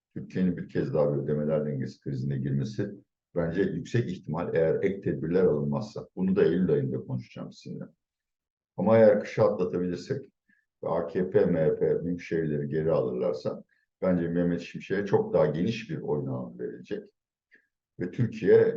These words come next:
bir kez daha acı ilacı içecek. Ve bin dokuz yüz, iki bin yirmi beş yılında da inşallah refaha erişeceğiz. Sevgili arkadaşlar, Cambly Kids ve Cambly yetişkinlere bir kez daha teşekkür ediyorum.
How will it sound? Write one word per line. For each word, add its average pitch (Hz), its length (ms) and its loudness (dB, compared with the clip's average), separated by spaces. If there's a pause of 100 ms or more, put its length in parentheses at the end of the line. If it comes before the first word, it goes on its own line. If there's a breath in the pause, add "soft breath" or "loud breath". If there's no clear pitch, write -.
(100)
bir - 380 -16
kez - 260 0
daha 95 180 4
acı 85 240 0
ilacı 78 540 -4
içecek. - 600 -6 (120)
Ve 76 160 -8
bin 87 140 -4
dokuz 85 260 -6
yüz, 76 120 -6
iki - 200 -12
bin 82 100 -6
yirmi 82 300 -4
beş - 260 0
yılında 65 320 -4
da - 200 0 (640)
inşallah 87 680 -2 (440 loud breath)
refaha 90 800 0
erişeceğiz. - 680 -4 (1080)
Sevgili 107 380 2
arkadaşlar, 98 600 6 (880)
Cambly 101 400 -2
Kids 90 340 -4
ve 82 200 2
Cambly 87 380 -2
yetişkinlere 87 580 -2
bir 90 160 -4
kez 87 200 -2
daha 92 140 2
teşekkür - 420 -2
ediyorum. - 360 2